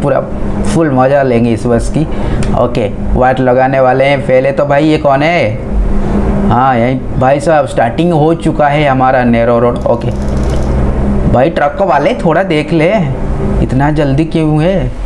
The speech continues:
ओके, ओके, स्टार्टिंग से भाई,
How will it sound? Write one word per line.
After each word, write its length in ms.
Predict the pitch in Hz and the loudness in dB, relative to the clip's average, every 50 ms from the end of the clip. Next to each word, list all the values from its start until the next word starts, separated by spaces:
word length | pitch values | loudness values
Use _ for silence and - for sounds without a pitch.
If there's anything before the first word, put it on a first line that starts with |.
| - - - - - - - - - - | 0 0 0 0 0 0 2 2 2 2
ओके, 280 | 131 143 123 131 147 160 | 2 0 0 0 2 2
ओके, 320 | 160 131 113 - 135 151 | 2 0 0 -2 -2 -2
स्टार्टिंग 460 | 151 - 131 120 120 120 151 151 160 156 | -2 0 0 0 0 0 0 0 0 0
से 120 | - 160 | -2 -2
भाई, 500 | 139 127 120 127 151 190 196 185 139 110 | 0 2 0 2 2 2 0 0 0 0